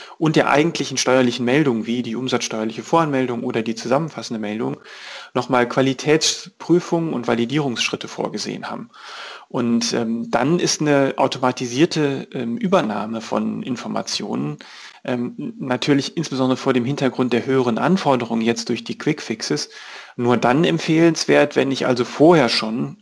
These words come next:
eine entsprechende Qualitätsprüfung im Prozess integriert habe.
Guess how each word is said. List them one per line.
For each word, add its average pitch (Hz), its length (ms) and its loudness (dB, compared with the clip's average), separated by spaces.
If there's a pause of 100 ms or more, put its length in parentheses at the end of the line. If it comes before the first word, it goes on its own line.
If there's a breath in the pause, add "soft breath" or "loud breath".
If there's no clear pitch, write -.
eine 120 360 -4
entsprechende 117 560 -4
Qualitätsprüfung 120 1000 -4 (340 loud breath)
im 135 140 -2
Prozess 127 420 0
integriert 120 600 -2
habe. - 180 -10